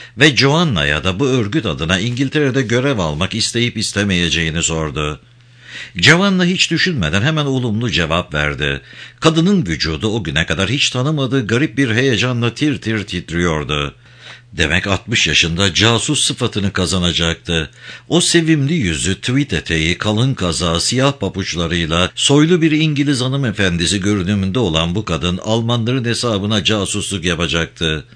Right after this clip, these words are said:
Bu ak saçlı, şirin görünüşlü kadının evindeki çalışma odasında cam mekanlı bir dolabın arkasında küçük bir telsiz vericisi, Londra'daki İspanya Büyükelçiliğinde bir yardımcı vardı. Giovanna'nın raporları diplomatik çantayla Madrid'e gönderiliyor,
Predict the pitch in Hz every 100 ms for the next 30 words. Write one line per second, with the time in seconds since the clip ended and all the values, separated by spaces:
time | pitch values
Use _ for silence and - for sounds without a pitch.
0 | - - - - - 113 165 - 175 -
1 | - 80 - 95 - 135 165 143 147 135
2 | 131 - 170 - 101 202 214 113 95 92
3 | 85 87 98 120 110 - 135 98 82 -
4 | 85 80 87 95 - 82 135 156 151 147
5 | 139 156 143 131 123 127 107 123 92 78
6 | 85 90 90 95 123 165 117 135 123 131
7 | 131 101 139 110 92 90 80 85 - 92
8 | 92 - - 101 123 170 160 151 151 151
9 | 135 - - 147 139 120 107 120 127 90
10 | 82 87 80 80 85 95 117 117 104 98
11 | 82 98 85 95 82 82 73 76 76 71
12 | - - - - - - - - 85 135
13 | 190 196 170 165 135 101 87 82 76 85
14 | 87 123 143 135 127 147 - 135 123 127
15 | 127 117 92 92 104 107 113 104 113 107
16 | 104 104 107 107